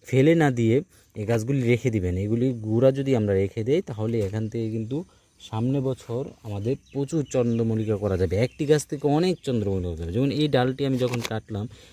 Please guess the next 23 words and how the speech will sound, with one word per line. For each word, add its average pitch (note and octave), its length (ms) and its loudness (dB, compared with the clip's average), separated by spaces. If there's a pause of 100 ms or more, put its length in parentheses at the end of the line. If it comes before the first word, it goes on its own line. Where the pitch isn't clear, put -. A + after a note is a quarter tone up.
(200)
এই C#3+ 140 4
ডাল C3+ 280 4
থেকে C#3+ 280 -4
কিন্তু C#3+ 240 0
এখন A#2+ 340 -4
আবার B2+ 360 2
এটা B2 160 2
আমি C3 300 0 (340)
অন্য D3+ 260 2
একটি C3+ 300 -2
জায়গায়, G#2+ 640 2
প্যাকেটে A#2 360 -4
আমি C3 200 -2 (360)
এটা G#2+ 140 0
কিন্তু C3+ 340 4 (380)
রোপণ C#3+ 340 6
করে C3+ 200 6
রাখবো G#2 260 2
এবং C#3 200 2
এটা D#3 220 -2 (360)
শিকড় C3+ 360 0
বের C#3+ 180 6
হবে D#3+ 220 4